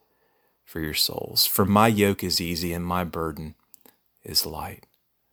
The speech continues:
There's no prerequisites. There's no hoops to jump through. There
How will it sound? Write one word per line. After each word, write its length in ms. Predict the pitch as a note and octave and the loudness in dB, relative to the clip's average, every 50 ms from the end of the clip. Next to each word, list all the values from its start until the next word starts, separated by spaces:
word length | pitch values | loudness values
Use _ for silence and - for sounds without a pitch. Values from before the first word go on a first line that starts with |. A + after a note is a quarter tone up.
| _ _ _ _ _ _ _ _ _ _ _ _ _ _ _ _ _ | _ _ _ _ _ _ _ _ _ _ _ _ _ _ _ _ _
There's 160 | - A2 G#2+ | 0 2 6
no 120 | C3+ C3+ B2+ | 6 4 4
prerequisites. 920 | - - C3+ C3 B2 A#2 A2+ A#2 A#2 - B2+ A#2 - B2+ A#2+ A#2+ - - | 4 2 4 4 8 8 6 6 6 4 2 4 4 4 4 2 2 2
There's 200 | G2+ F#2+ F#2 - | 2 2 4 4
no 100 | A2+ A2+ | 2 2
hoops 500 | G#2+ - - - A2 A2 A#2 - - - | 2 -4 -4 0 0 0 2 2 0 0
to 120 | - G#2 | 0 0
jump 320 | F#2 - - G2 G#2 - - | -2 -2 0 0 -2 -2 -4
through. 260 | - A2+ A2 A2 G#2 | -2 0 2 2 2
There 300 | G2+ G2 G2+ G#2 G#2 G2+ | 2 4 6 6 6 4